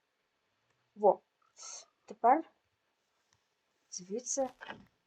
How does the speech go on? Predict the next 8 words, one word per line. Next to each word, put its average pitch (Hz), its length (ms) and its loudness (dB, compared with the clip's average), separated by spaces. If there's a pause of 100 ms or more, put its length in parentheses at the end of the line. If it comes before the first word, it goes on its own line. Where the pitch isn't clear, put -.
(1120)
пружина. 196 840 -4 (2250)
І 214 80 -12
тут 269 280 0
бур. 196 340 0 (1400)
Так, - 300 2 (280)
ну 226 160 -4
вже 233 180 4
получається 302 840 2